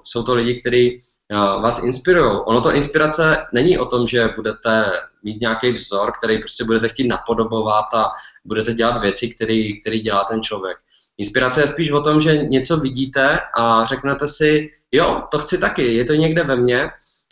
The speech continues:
a spíš jako to ve vás probudí nějakej, mm, nějakou touhu prostě ty vě-, ty věci mít taky. Já mám třeba sám lidi, kteří mě inspirujou, Tomáš tady řekl, eh, Richarda Bransona. Richard Branson je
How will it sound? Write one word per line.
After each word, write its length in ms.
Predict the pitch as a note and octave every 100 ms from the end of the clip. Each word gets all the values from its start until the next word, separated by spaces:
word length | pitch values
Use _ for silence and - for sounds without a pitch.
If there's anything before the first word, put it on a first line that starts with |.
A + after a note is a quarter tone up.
| _
a 340 | A2+ A2+ A2 A2 A2 - _ -
spíš 300 | - C#3+ D3
jako 340 | D#3 D#3+ D3+ -
to 100 | D3+
ve 160 | C#3+
vás 260 | D3+ D#3 D#3
probudí 640 | - D#3 D#3 F3+ A#2 G#2+
nějakej, 680 | A2 A2+ A2+ A#2+ A#2 A2+ A2 - _ _
mm, 440 | G#2 G2+ G2 - - _
nějakou 280 | A2 G#2+ C#3
touhu 440 | C3+ D#3+ F3 C3+
prostě 280 | A2+ G#2+ -
ty 160 | - A#2
vě-, 140 | A#2 -
ty 80 | B2+
věci 240 | A#2+ -
mít 120 | B2+
taky. 360 | B2+ - G2 - - - _ -
Já 80 | G#2+
mám 120 | C#3
třeba 220 | E3+ F3+
sám 440 | - C#3+ C#3+ D#3 A#2
lidi, 280 | C3+ D#3
kteří 200 | D3+ C#3+
mě 240 | D3 A#2 A2+
inspirujou, 540 | C#3 - D#3 D#3 D#3
Tomáš 260 | D#3 C3+ C3+
tady 200 | D3 C3+
řekl, 200 | C3 C#3
eh, 580 | B2+ - F2+ F#2+ F#2 G#2+
Richarda 280 | - -
Bransona. 520 | - G#2+ G#2+ - C#3 C3+
Richard 260 | B2 C3
Branson 440 | B2 A#2 - C3 B2+ _ _
je 200 | A2+ A2